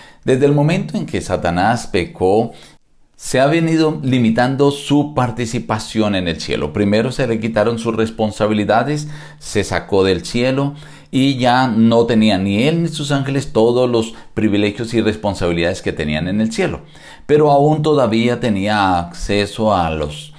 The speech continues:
huestes angelicales, todavía ascendía. Pero cuando Jesús murió en la cruz del Calvario, ahora sí, todos los ángeles se dieron cuenta de lo que éste tenía en su mente, acabar con Dios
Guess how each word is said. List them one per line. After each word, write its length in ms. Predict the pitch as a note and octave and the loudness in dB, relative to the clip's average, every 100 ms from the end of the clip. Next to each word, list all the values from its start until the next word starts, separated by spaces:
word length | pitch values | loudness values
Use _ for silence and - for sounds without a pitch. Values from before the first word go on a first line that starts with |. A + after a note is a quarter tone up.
| - - | -14 -2
huestes 580 | G2 G2+ - F#2+ - - | 0 0 -2 -8 -8 -6
angelicales, 880 | F#2+ - G2+ G#2 - C3 B2 E2 - | -4 -4 -4 -4 -4 -2 -2 -6 -2
todavía 420 | F#2+ F2+ G2 G#2+ | 0 0 0 -4
ascendía. 680 | - F2 F2 E2 F#2 D#2+ D2 | -4 -8 -6 -6 -4 -4 -2
Pero 200 | A2+ A#2 | -2 0
cuando 240 | A#2+ A#2 | 0 -2
Jesús 500 | A#2 A2+ - C#3 - | -4 -6 -2 -2 0
murió 360 | A2 G2 G#2 A#2+ | -2 -2 -2 -2
en 120 | D3 | -2
la 180 | C#3+ D3 | -4 -4
cruz 260 | A2 A2+ G2+ | -4 -2 -2
del 180 | G2+ | -2
Calvario, 640 | - F2+ E2+ E2+ F2 F#2 G#2 - - - - | -4 -4 0 0 0 -4 -8 -12 -18 -10 -2
ahora 420 | G2 A#2 C#3+ D3+ | 2 4 2 0
sí, 220 | D3+ G#2 | -2 -4
todos 300 | - D3 E3 | 0 0 2
los 200 | D3+ D3+ | 0 0
ángeles 320 | C3 A2+ G#2 | -4 -2 -4
se 140 | - G2 | -2 -2
dieron 320 | G#2 B2 A2+ | -2 -2 -2
cuenta 520 | C3+ C3 A#2 C#3 C#3 - - - | -2 -2 -2 -4 -6 -10 -20 -12
de 200 | G2+ A2+ | -2 2
lo 200 | A2+ A2+ | 4 2
que 300 | - G#2 - | 0 -2 -2
éste 400 | C3+ D#3+ - E3 | 0 0 0 -2
tenía 560 | E3+ C#3 G#2+ A2+ B2+ C3 | -2 0 2 2 2 0
en 200 | B2+ A#2 | 0 -2
su 160 | A2+ A2 | -2 -2
mente, 520 | G2 A2 G2 E2 D2+ - - _ _ _ _ _ _ - | 2 0 0 -4 -8 -12 -20 _ _ _ _ _ _ -6
acabar 540 | A2 A2 G#2 C#3+ E3 | -4 0 0 0 -2
con 240 | E3+ D#3+ | -4 -2
Dios 440 | C#3 A2 C3 D3 | 0 2 2 -2